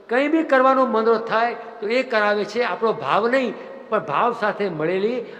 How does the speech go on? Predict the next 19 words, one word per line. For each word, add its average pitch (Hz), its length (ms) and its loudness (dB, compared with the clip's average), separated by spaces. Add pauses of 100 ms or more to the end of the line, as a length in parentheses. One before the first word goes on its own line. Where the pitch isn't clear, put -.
(180)
આ 185 120 0
યોગ 156 440 2
માયા 170 280 -2
જે 196 120 -4
પ્રભુનું 160 520 -8
મિલન 147 240 -6
કરાવે 147 380 -10
છે, - 400 -14
એ 202 80 -12
પ્રભુમાં 175 460 -4
રહેલું 151 320 -4
સામર્થ્ય 156 520 -12
છે, - 300 -18
જે 180 100 -2
મહાપ્રભુજી 156 680 -6
આપણી 165 280 -8
પાસે 165 260 -10
મોકલે 127 340 -18
છે. - 180 -20